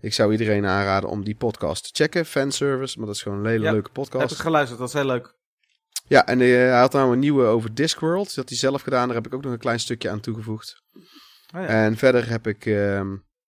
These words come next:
Speaker 1: ja, ik wil iedereen die het heeft geluisterd, want laat ik het gewoon afronden nou. Bedankt allemaal voor het luisteren naar deze podcast.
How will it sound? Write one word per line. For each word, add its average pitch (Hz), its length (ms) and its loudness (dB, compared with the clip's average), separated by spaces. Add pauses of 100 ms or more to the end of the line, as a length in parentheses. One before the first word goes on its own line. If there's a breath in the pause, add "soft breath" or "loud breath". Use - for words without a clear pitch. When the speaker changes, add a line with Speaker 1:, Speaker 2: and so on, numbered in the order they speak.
(500 loud breath)
Speaker 1:
ja, 120 320 2
ik - 180 -8
wil 120 180 4
iedereen 120 480 0
die 113 180 -4
het - 220 -14
heeft 117 360 -4
geluisterd, 170 600 -2
want 123 120 -12
laat 123 120 0
ik 123 60 -4
het 117 120 -12
gewoon 101 180 -6
afronden 107 380 -6
nou. 110 320 -8
Bedankt 135 600 -2
allemaal 113 400 -2
voor 107 120 -10
het 101 80 -10
luisteren 120 380 -4
naar 107 100 -4
deze 101 160 -4
podcast. - 540 -12